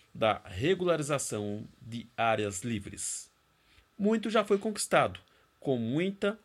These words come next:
muita luta e há muito a se conquistar, mas a luta é grande. É preciso mobilização, é preciso resistir a esse golpe, para que o retrocesso não se instale de vez em nosso país,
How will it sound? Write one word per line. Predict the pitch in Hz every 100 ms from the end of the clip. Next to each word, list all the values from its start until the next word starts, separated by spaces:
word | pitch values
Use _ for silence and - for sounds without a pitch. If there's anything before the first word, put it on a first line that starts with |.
| -
muita | 131 135 185 208 160
luta | 107 98 131 - 160 156 _ _
e | - 131
há | 127
muito | 117 151 160 160
a |
se | 143 - 143 -
conquistar, | 165 165 - - 101 87 - _ _ -
mas | 95 92 - -
a | 120
luta | 110 120 143 - -
é | 123
grande. | 120 107 85 - - _ _ _ _ _ _ _ _ _ -
É | 110
preciso | 101 101 - 135 127 120
mobilização, | 107 160 175 170 160 151 - 123 123 131 - -
é | -
preciso | 104 110 104 104 92
resistir | 85 160 165 156 - 127 139 139 - 131
a |
esse | 127 -
golpe, | 151 110 90 - - _ _ -
para | 101 104
que | 110
o |
retrocesso | 101 135 143 127 - 101 98 - 107 - _
não | 120 135 151
se | -
instale | 147 135 - 117 110
de | 113 131
vez | 104 92 87
em | 101
nosso | 90 85 - 98
país, | 139 101 85 - -